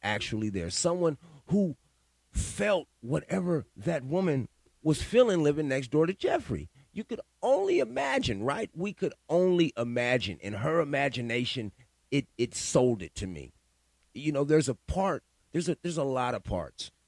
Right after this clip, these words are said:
especially with Niecy in there. I mean, acting her ass off, showing her ass, reminding us,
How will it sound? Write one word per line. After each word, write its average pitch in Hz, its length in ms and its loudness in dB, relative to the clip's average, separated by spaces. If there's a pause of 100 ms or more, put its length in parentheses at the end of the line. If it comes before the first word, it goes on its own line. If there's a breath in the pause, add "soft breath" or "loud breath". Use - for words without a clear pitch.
especially 131 560 0
with 113 160 -6
Niecy 120 400 -4
in 104 120 -6
there. 95 220 -4 (320)
I 151 180 2
mean, 131 440 -6 (360)
acting 113 460 -4
her 101 280 -2 (140)
ass 110 380 -4
off, 110 320 0 (100)
showing 139 580 2
her 120 300 0
ass, 110 420 0 (240 soft breath)
reminding 175 720 4
us, - 460 -2